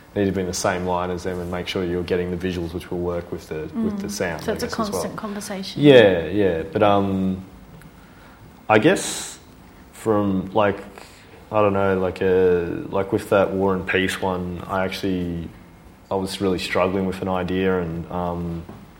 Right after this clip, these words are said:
Speaker 1: uh, I can't remember how I stumbled upon it. I think I was just looking, I was looking up images of death. Uh, it's basically Googled death in snow, <laughs> and came, like, I was, yeah, I was really struggling,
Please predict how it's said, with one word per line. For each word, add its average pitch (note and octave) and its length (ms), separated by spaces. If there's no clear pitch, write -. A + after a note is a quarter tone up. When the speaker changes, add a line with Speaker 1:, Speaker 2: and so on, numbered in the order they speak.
Speaker 1:
uh, F2 600
I - 100
can't G#2 220
remember F#2 240
how F#2 120
I F2 40
stumbled G2 440
upon G#2 140
it. F2+ 160
I - 40
think G2 200
I G2 40
was F#2 140
just F#2 200
looking, F#2+ 440
I G2+ 60
was G2 100
looking G2 200
up E2 120
images F#2 380
of E2+ 220
death. F2+ 200
Uh, G2+ 60
it's F#2 200
basically C#3 480
Googled F#2+ 600
death F#2+ 320
in F2 160
snow, F#2+ 480
<laughs> - 0
and C3 360
came, C3 360
like, B2 240
I A2 460
was, F#2+ 220
yeah, G#2 200
I - 20
was G2+ 120
really G#2+ 160
struggling, G2 460